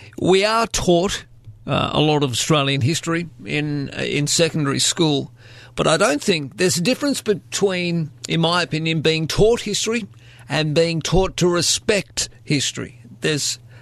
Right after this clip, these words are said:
a, a wide chasm there, I think.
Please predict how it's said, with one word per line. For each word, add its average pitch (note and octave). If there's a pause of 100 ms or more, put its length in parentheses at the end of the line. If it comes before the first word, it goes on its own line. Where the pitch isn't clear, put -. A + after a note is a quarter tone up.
(140)
a, C#3+
a E3+
wide G#3+ (400)
chasm F3
there, C#3
I C#3+
think. -